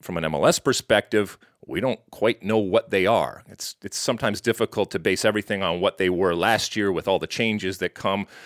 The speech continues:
The M L S teams are once again in preseason, which puts them behind the eight ball. But, uh, I do think that when you look through these games and you see, uh, what is, what is on the docket here, there is plenty of reason to be optimistic,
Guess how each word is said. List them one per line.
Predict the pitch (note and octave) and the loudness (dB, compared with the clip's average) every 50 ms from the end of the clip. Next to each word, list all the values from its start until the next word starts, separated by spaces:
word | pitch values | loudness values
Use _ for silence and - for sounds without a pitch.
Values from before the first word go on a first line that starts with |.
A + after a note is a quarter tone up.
| - _ | -20 _
The | _ - E2+ E2+ - | _ -8 -8 -4 -2
M | G2+ G2+ | 0 0
L | F#2+ F#2+ | 2 0
S | F#2 - | 0 -2
teams | - - A2 G2 G2+ A2 G#2 - | -4 -4 -4 -4 -2 -4 -4 -4
are | D#2 | -4
once | E2+ F2 F2+ - - | -2 -2 -4 -4 -6
again | G2 F2 G2+ F#2+ F#2+ | -4 -2 0 0 0
in | F#2 F#2 | -2 -4
preseason, | - - G2+ G2+ - - - F2 F#2+ G2 - A#2+ G2+ E2+ | -2 -2 -2 -2 -2 -4 -2 -2 -2 -2 -2 -4 -4 -2
which | D#2+ E2 - _ | -4 -6 -8 _
puts | - G#2+ F#2+ - - | -4 -4 -2 -2 -2
them | - F2+ E2+ F2 F2 | -2 -2 -2 -2 -4
behind | D#2+ F#2+ F#2 F#2 E2+ | -4 -2 -2 -2 0
the | F2+ | 2
eight | A#2+ D#3 E3+ - | 2 2 2 2
ball. | - C#3 D3 D#3+ E3 - - - - - _ _ | 4 4 4 4 2 0 -12 -20 -20 -20 _ _
But, | G#2 B2 B2 A#2+ A#2 - _ _ _ _ _ _ | 2 4 6 6 4 2 _ _ _ _ _ _
uh, | - G#2 F#2+ G2+ G2 | -2 0 2 0 2
I | - G#2 G#2 | 0 0 -2
do | G2+ - C3+ C#3 C#3 | 0 4 4 4 4
think | A#2+ - - A#2+ G#2+ G2 - | 4 0 -2 -2 -2 -2 -2
that | - F#2 | -4 -4
when | D#2+ G2 G2 | -4 -2 -4
you | G2 G#2 G#2+ | -2 -2 0
look | G2+ A2 B2 - | 2 2 2 2
through | - - - - A2 A2 | 0 -12 -4 -2 -2 -2
these | G2 G#2 G2 F#2+ F2 | -2 -4 -6 -6 -8
games | - - G#2 G#2 G2+ F#2+ F#2+ F2+ | -6 -4 -2 -2 -2 -2 -4 -4
and | - E2 F2 | -4 -6 -4
you | F2 F#2+ | -4 -6
see, | F#2+ - - - - A#2 A2 G#2 G2+ G2 F#2 _ _ - - - - _ | -6 -6 -6 -4 -4 -4 -4 -4 -4 -6 -10 _ _ -20 -20 -20 -20 _
uh, | - F2+ | -8 -6
what | E2+ - F#2+ G#2 A2+ G#2 | -4 -2 0 2 2 2
is, | G2+ G2+ - - | 2 -2 -4 -10
what | - - A2 G#2+ | -4 -2 -2 -2
is | G2+ - - | -2 -4 -2
on | - G#2+ G2+ F#2+ | -2 -2 -2 -2
the | F2+ F2 | -2 -2
docket | E2 A2+ G#2 G#2 G#2 - F2 D#2+ | 2 2 2 2 2 0 -6 -8
here, | - - F2+ E2+ E2+ D#2 D#2+ | -6 -8 -6 -4 -4 -2 -2
there | F2+ G2 F2+ | 0 0 -2
is | F2 - | -2 -4
plenty | - - C3+ B2 A#2 G#2 | -4 -4 -2 -2 0 -2
of | G2 | -2
reason | F#2 G#2 G#2+ G2+ - G2+ | 0 -2 -2 -2 -4 -6
to | F#2 G2 | -8 -6
be | E2 F#2 F2 | -6 -6 0
optimistic, | - F#2+ F2 - - D#2+ F2 G#2 D3+ - - - G3 F#3+ - - | 0 0 0 0 -4 -6 0 0 0 0 2 0 0 0 0 -20